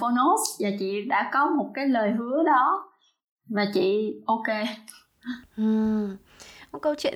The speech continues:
Speaker 2: của chị Xuân, em, em có hai câu hỏi tự nhiên em nghĩ ra. Thì câu đầu tiên đấy là, ừm, cái việc mà mình không đi làm thuê cho ai ngay từ ban đầu, quán triệt quan điểm như thế thì nó, chị cảm thấy là bây giờ nhìn lại thì nó có những cái gì gọi là lợi hại hay là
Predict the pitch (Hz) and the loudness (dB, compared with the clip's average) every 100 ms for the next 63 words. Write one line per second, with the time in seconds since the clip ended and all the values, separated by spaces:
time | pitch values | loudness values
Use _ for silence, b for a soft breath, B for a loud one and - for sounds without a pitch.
0 | 185 185 208 214 277 262 247 247 247 247 | -4 -6 -6 -4 -4 -2 -6 -6 -6 -8
1 | 233 180 190 - 247 247 233 - 233 208 | -6 -8 -8 -8 -8 -8 -12 -12 -8 -8
2 | 175 214 226 233 247 247 240 226 196 - | -8 -8 -6 -6 -6 -4 -4 -6 -10 -14
3 | _ - 302 285 214 285 294 294 208 190 | _ -6 -2 -2 -2 -2 0 0 -4 -2
4 | 247 202 B B B B B - 208 202 | -2 -2 B B B B B -4 -2 -2
5 | 190 277 302 269 202 196 190 180 175 180 | -4 0 2 2 2 0 -2 -4 -10 -12
6 | - 247 247 220 185 220 214 - 226 220 | -8 -4 -2 -4 -2 -2 -4 -4 -4 -2
7 | 214 220 202 202 196 180 175 175 262 208 | -2 -2 -2 -4 -4 -6 -8 -6 -4 -4
8 | 202 214 170 180 208 190 175 214 247 208 | -2 -2 -2 -6 -8 -8 -8 -8 -4 -4
9 | 180 B B 196 185 196 277 - - 170 | -6 B B -4 -2 -2 -4 -4 -6 -6
10 | 175 180 196 185 214 185 180 180 190 - | -6 -6 -6 -6 -6 -6 -6 -6 -6 -8
11 | _ b b - 202 185 170 175 180 208 | _ b b -10 -8 -8 -10 -10 -10 -10
12 | - 190 196 226 180 170 B B - 180 | -8 -8 -6 -6 -6 -10 B B -12 -10
13 | 180 165 - _ b b 202 208 190 214 | -10 -14 -20 _ b b -4 -4 -4 -2
14 | 220 - - 202 214 180 | -2 -2 -6 -6 -6 -6